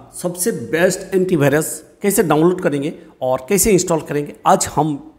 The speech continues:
आप लोग को दिखाने वाले हैं। तो friends, मैं हूं technical पीसीएस से जयल मातो। मेरे channel पर अगर आप न्यू हो, kindly subscribe कर दीजिएगा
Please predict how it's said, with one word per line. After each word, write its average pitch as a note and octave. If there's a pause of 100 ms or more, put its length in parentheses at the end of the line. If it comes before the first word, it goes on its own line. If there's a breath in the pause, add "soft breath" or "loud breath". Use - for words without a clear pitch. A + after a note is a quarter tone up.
(500 soft breath)
आप C#3
लोग C3
को C#3
दिखाने G#2+
वाले G#2
हैं। -
तो E3+
friends, A3+
मैं F3
हूं F#3
technical E3+
पीसीएस D#3+
से D3+
जयल B2+
मातो। C#3 (240 loud breath)
मेरे D#3
channel D3+
पर C3+
अगर B2
आप A2+
न्यू C#3
हो, D3 (100)
kindly G#2
subscribe -
कर D3+
दीजिएगा C#3